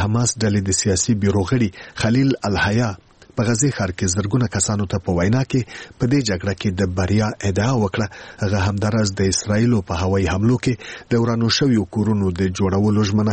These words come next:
هم وکړه. د اسرائیلو او فلسطیني وسلوالو ترمنځ جګړه د روانې مې میاشتې په لسمه نیټه د بیت المقدس په اشغال شوې ختیځه سیمه کې له کړکېچ وروسته پیل شوه.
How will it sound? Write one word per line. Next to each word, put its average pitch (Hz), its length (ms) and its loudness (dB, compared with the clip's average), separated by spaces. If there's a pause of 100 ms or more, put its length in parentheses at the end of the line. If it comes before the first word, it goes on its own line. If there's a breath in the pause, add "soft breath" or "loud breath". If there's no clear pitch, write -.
هم 131 140 2
وکړه. 104 280 0 (1040 loud breath)
د - 100 2
اسرائیلو 135 420 2 (120)
او 123 80 0
فلسطیني 117 560 0
وسلوالو 113 520 2 (160)
ترمنځ 107 400 0 (280)
جګړه 110 260 0
د 98 160 -4
روانې 104 340 0
مې 127 160 2
میاشتې 98 360 0
په 95 120 -4
لسمه 135 340 0
نیټه 120 240 0 (420 loud breath)
د 120 120 2
بیت 123 200 0
المقدس 113 640 0 (120)
په 110 80 0 (100)
اشغال 101 400 0
شوې 113 280 2
ختیځه 110 420 0
سیمه 104 240 2
کې 104 100 0 (100)
له 92 60 2 (100)
کړکېچ 101 400 -2 (140)
وروسته 127 300 0
پیل 101 340 0
شوه. 107 180 0